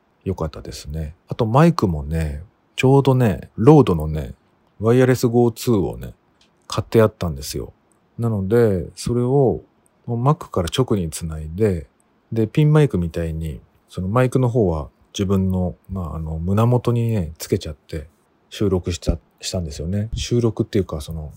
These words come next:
ライブ配信の時にマイクを、外部マイクを使ったっていう意味ですけれども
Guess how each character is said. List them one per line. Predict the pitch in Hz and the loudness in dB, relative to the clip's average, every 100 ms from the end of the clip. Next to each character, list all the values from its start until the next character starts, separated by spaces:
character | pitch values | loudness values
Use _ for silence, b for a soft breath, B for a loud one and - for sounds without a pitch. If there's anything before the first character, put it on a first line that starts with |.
| - | -4
ラ | 110 | 2
イ | 117 | 2
ブ | 110 | 2
配 | 120 110 | 0 -2
信 | 92 | -4
の | 78 | -10
時 | 80 73 | -12 -14
に | 73 69 _ _ - | -14 -16 _ _ -6
マ | 107 101 | -2 -2
イ | |
ク | 87 101 | -4 -4
を、 | 120 107 _ - | -2 -2 _ 0
外 | 117 117 | 2 2
部 | 120 | 2
マ | 110 | 0
イ | |
ク | 82 | -2
を | 71 | -10
使 | - 78 | -14 -16
っ | |
た | - 82 | -12 -14
っ | |
て | - - 80 | -14 -10 -10
い | 71 | -10
う | 71 _ _ - | -12 _ _ -10
意 | 95 | -6
味 | 85 | -6
で | 80 | -8
す | - | -12
け | 80 | -12
れ | 76 | -10
ど | 76 | -12
も | 73 73 | -12 -14